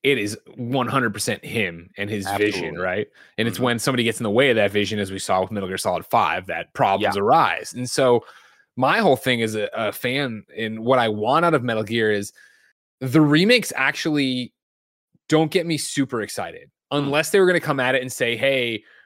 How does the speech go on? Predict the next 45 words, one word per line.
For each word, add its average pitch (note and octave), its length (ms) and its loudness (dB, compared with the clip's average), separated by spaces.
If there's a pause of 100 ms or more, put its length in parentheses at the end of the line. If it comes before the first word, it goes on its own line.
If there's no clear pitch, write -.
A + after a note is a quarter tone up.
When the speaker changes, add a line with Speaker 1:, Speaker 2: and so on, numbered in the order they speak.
(120)
Speaker 1:
we're C3+ 220 2
Final D3+ 260 0
Fantasy C3+ 360 -2
seven A2+ 380 -4
remaking F2 480 -12
this, - 480 -18
where C3+ 280 4
it's B2 120 0
like, A#2+ 300 0
Speaker 2:
Mm. D#2 140 -14 (140)
Speaker 1:
we're C#3+ 180 2
doing G3+ 420 4
it C4+ 200 4 (160)
and D#3+ 80 -2
it's C#3 140 -4
starting D#3+ 380 2
from F3+ 180 -4
a E3 40 -4
very E3+ 200 2
specific, D#3 480 -4
a C#3+ 40 -8
similar D3+ 440 -2
place, C3+ 340 2
but C#3 260 -2 (100)
this D3 180 -2
is D3+ 140 2
its C3+ 160 -6
own B2+ 140 -2
story. A#2+ 360 0
We're A2+ 160 -4
going A#2+ 320 -6
its A2 120 -12
own A2 180 -10
path. G#2+ 260 -6
We're G#2+ 100 -8
doing A2 240 -8
that. F#2+ 160 -10 (340)
But F3 100 4
even G3+ 300 4
then, F3 200 2
I D3+ 100 2
feel E3 200 2
like, C3+ 280 0 (800)
you E3 100 2
know, C3+ 200 0